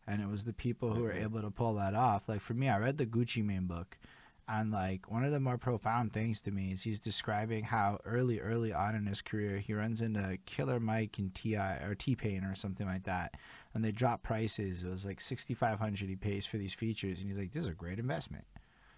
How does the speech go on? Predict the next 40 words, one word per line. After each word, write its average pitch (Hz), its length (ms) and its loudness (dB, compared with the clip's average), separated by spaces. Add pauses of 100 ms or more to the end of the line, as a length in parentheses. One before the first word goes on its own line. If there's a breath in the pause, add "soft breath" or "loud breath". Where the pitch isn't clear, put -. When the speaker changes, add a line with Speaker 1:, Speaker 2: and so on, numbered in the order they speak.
(140)
Speaker 1:
And 139 100 0
I'm 160 140 0
like, 165 220 2
"Yo, 180 220 8
Speaker 2:
Yeah. - 80 0 (680)
Speaker 1:
everybody 180 640 8
seems 135 400 2
to 139 100 -2
be 135 140 2
willing 131 320 6
to 123 80 2
put 135 220 2
up 117 120 2
money 123 300 2
to 107 80 0
move 113 240 0
ahead 120 240 2
in 117 100 2
their 104 140 0
career." 113 400 0
For, 110 240 -2
yo, 120 220 2
listen, 104 320 -2
you're 117 100 -2
still 135 300 0
doing 113 340 -2
it 101 140 -2
today. 101 300 -4 (1080)
To - 100 0
me, 135 180 4
success 131 440 2
is 117 140 2
longevity. 101 560 0 (500 soft breath)
If 110 160 0
you're 131 160 4
able 143 240 4
to 135 100 2
drop, 123 320 4
like, 113 200 -2
what, 110 260 -2